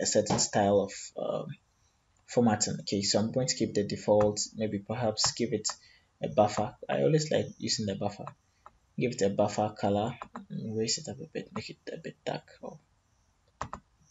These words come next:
like this. And then, um, I'll just hit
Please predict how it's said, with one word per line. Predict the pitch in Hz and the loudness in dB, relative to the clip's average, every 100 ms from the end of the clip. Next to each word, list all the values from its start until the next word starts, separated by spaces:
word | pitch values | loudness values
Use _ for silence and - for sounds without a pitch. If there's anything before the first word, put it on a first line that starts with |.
| - _ - | -20 _ -6
like | - - | -6 -2
this. | 113 135 - - _ _ _ - - _ | 0 2 0 -4 _ _ _ -10 -10 _
And | - 123 | -6 2
then, | 117 117 120 117 | 6 8 6 4
um, | 113 110 110 110 110 110 123 - _ _ _ - - - _ _ - | 4 6 6 6 2 -2 -4 -12 _ _ _ -10 -10 -12 _ _ -2
I'll | 117 | 4
just | 135 - | 6 6
hit | - 117 | 2 0